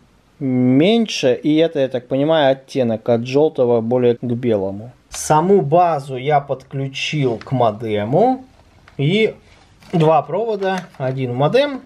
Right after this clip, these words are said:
другой идёт в блок питания. Всё, друзья, теперь сейчас осталось скачать приложение и посмотрим,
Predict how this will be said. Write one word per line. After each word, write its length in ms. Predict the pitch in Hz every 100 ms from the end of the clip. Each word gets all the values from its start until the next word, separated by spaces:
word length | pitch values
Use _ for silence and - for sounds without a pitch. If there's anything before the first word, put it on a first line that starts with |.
| -
другой 440 | 135 127 180 160 117
идёт 200 | 156 156
в 100 | 113
блок 280 | 131 139
питания. 500 | 127 - 107 95 98 131 - - - -
Всё, 320 | - 226 247
друзья, 600 | 214 196 165 175 160 147 - - - - -
теперь 400 | 143 147 202 196
сейчас 260 | 160 143
осталось 480 | 139 - 160 156 143
скачать 460 | - 139 147 131 -
приложение 840 | 135 139 156 202 247 196 139 120
и 120 | 131
посмотрим, 680 | - 170 - - - 147